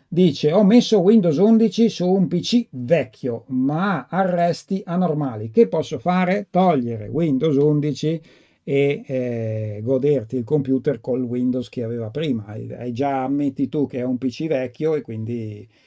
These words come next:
eh, è così, insomma, è come le automobili, dici: "Vabbè, cambio motore", però se non è il suo, non è detto che vada bene, quasi mai funziona bene,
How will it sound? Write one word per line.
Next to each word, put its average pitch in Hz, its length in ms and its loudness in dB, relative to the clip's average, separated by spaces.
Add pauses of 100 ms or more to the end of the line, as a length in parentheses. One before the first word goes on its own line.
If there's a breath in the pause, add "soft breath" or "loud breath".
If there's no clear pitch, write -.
(380 soft breath)
eh, 110 340 -10
è 107 80 -10
così, 123 320 -4
insomma, 107 420 -10
è 110 60 -12
come 123 180 -4
le 120 80 -6
automobili, 127 560 -4
dici: 110 180 -12
"Vabbè, 127 200 -10
cambio 127 300 -4
motore", 139 1120 -4
però 123 260 -10 (920 soft breath)
se - 260 -4
non 127 220 -2
è 139 60 -4
il 127 120 0
suo, 139 600 0 (640)
non 123 240 -6
è 127 60 -4
detto 131 240 -4
che 135 120 -6
vada 113 220 -6
bene, 113 340 -2
quasi 113 440 -6
mai 117 340 -4
funziona 113 480 -10
bene, 104 360 -10